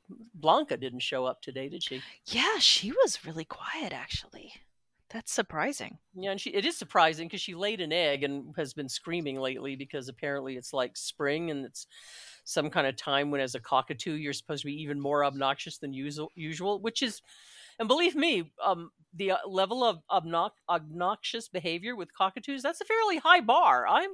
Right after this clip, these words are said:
Speaker 1: just saying, you know, so.
Speaker 2: Uh, sometimes she has to s-, have something to say about every other sentence.
Speaker 1: Yes, we, we, uh, several of the podcasts have,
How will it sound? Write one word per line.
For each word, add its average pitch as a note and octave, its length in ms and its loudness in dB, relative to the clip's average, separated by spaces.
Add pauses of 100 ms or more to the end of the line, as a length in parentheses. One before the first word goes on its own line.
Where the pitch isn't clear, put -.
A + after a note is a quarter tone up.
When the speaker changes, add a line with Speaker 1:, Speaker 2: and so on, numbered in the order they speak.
(100)
Speaker 1:
just - 260 -10
saying, A3 360 -4
you F#3+ 140 -14
know, G#3+ 140 -14
so. G3+ 160 -18 (200)
Speaker 2:
Uh, F#3 40 -8
sometimes A#3 560 6
she G#3 360 0 (260)
has F#3 320 2
to D#3+ 180 0 (100)
s-, - 140 -6
have F3 220 0
something G3+ 300 -2
to F3 60 -4
say G3 260 0
about E3 240 0
every G3 260 -2
other F#3+ 160 -2
sentence. - 720 -4 (180)
Speaker 1:
Yes, D#3+ 560 2
we, F#3+ 220 -6 (180)
we, G3 320 -2
uh, E3 140 -2
several G3+ 320 0
of D3 100 -2
the D#3 60 -12
podcasts D3 520 -4
have, C#3 140 -8